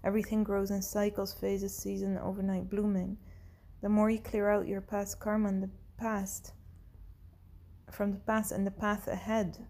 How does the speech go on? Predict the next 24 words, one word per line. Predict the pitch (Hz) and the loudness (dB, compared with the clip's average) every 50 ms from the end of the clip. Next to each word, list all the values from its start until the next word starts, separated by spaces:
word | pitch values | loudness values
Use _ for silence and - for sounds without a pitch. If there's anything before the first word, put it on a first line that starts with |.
| - - - - - - - - - - - | -18 -20 -20 -20 -20 -20 -20 -20 -14 -6 -2
dharma, | 208 214 208 214 226 226 208 190 190 196 - - - - - - - - - - - - - - - - - - - - - - - - - - - - - - - - - - - - - - | 0 2 4 4 4 4 4 2 0 -2 -6 -10 -14 -16 -18 -20 -20 -20 -20 -20 -20 -20 -20 -20 -20 -20 -20 -20 -20 -20 -20 -20 -20 -20 -20 -20 -20 -20 -20 -20 -20 -18 -18 -18 -18 -18 -8 0
the | - 220 | 4 6
more | 208 220 226 233 240 220 - | 8 8 8 8 8 6 6
open | - 226 220 226 233 233 240 240 233 | 4 4 4 4 4 4 6 6 6
the | 220 208 | 4 4
horizons | 196 208 202 208 208 202 208 214 214 214 220 208 202 202 | 4 4 4 6 6 6 6 4 4 2 0 0 0 -2
will | 202 196 196 | -2 -4 -2
be | 190 214 214 208 | 0 0 0 0
for | 202 - 180 | -2 -2 -2
your | 185 196 196 | 0 0 -2
child | 196 - - 214 208 208 208 - | -4 -4 -2 0 0 0 0 -2
to | - - 202 | -4 -4 -2
live | 196 208 214 208 202 | 0 0 0 0 0
their | 196 202 190 | -2 -2 -2
best | 190 - 208 202 196 - - | -2 -2 -2 -2 -2 -2 0
life | 208 208 208 190 185 185 - | 0 2 2 2 2 0 -2
and | - 190 | -4 -4
soul | 180 - - 196 196 196 | -4 -2 -2 -2 -2 -2
purpose, | - - 226 220 220 - - - - - 202 - - - - - - - - - - - - | -4 -2 -2 -2 -2 -2 -2 -2 -2 -2 -4 -6 -8 -8 -10 -10 -12 -12 -14 -14 -14 -8 -4
their | - 202 190 | 0 2 2
mission | 190 196 208 208 - - 196 185 180 | 2 2 2 0 -2 -4 -2 -2 0
on | 185 185 185 214 | 0 -2 -2 -2
earth | 214 202 196 190 - - | -2 -2 -2 -2 -4 -8
too. | - - - 214 202 185 190 - | -8 -6 -2 -2 -2 -2 -4 -6